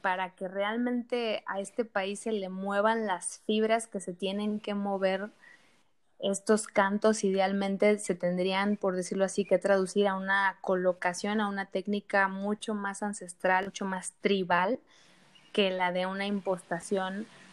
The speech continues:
de una cantante alemana en una catedral en Múnich, ¿me entiendes? Entonces creo que hay un gran desfase entre la técnica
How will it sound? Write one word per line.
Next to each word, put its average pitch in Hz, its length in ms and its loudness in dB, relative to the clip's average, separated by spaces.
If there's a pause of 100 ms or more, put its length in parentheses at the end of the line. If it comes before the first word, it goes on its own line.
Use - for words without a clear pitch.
de 185 160 2
una 185 260 0
cantante 180 840 -2 (120)
alemana 180 960 0
en 175 180 -6
una 175 600 -4 (180)
catedral 175 840 0 (120)
en 165 400 -10 (1080)
Múnich, 196 680 0 (160)
¿me 170 140 -4
entiendes? 170 500 -2 (680)
Entonces 202 200 0
creo 226 160 6
que 247 80 10
hay 240 140 6
un 240 100 2
gran 233 180 2
desfase 226 480 -2
entre 208 400 0
la 190 320 0
técnica 226 720 -2